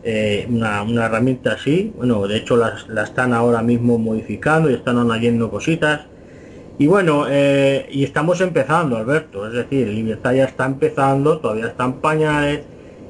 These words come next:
y vendrán muchísimas cosas buenas, muchísimos productos excelentes. Y bueno, y, eh, yo, yo lamento de esas personas que dicen, "Bah, yo lo dejo porque esto no me aporta ningún beneficio,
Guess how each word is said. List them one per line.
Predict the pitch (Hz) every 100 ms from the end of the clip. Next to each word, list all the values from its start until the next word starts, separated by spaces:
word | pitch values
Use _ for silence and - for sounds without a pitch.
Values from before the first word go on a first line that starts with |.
| -
y | 143 143 143 139 135 135 131 131 127 127 123 - 127
vendrán | 143 139 135 160 170 160
muchísimas | 143 135 131 - 180 190 180 170 165 156 -
cosas | 147 147 - 139 123
buenas, | 131 147 147 147 147 - - - -
muchísimos | 120 123 131 127 165 175 170 160
productos | 151 147 151 135 123 147
excelentes. | 139 120 131 139 139 147 143 - - - 143 - - -
Y | 135 135 135
bueno, | 151 147 127
y, | 139 135 -
eh, | - - 139 135
yo, | 170 175 165 147 143
yo | 165 170 160 147 143 -
lamento | 139 139 139 147 156 147 160 147
de | 143
esas | 143 -
personas | 131 123 143 143 139 135 -
que | 131
dicen, | 131 127 131 123
"Bah, | 147 135 131
yo | 156
lo | 143
dejo | 151 160 156 135
porque | 123 131
esto | - 131
no | 123
me | 123 117 113
aporta | 107 - 120 117
ningún | 110 113 110
beneficio, | 104 98 151 156 156 151